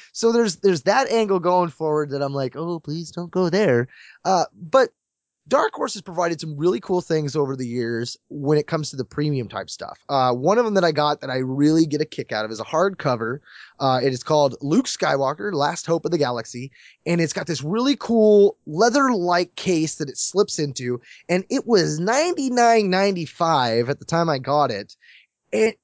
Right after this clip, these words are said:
this sucker is monstrous, and it collects comics, you know, from,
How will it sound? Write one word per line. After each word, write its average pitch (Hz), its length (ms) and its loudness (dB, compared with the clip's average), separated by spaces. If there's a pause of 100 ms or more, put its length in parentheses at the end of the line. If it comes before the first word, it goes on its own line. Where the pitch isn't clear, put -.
this 359 180 -2
sucker 175 560 -2
is 147 240 -2
monstrous, 147 880 0
and 190 160 -2
it 214 140 -2
collects 208 400 0
comics, 202 500 -2
you 196 80 -4
know, 170 100 -2
from, 151 240 -6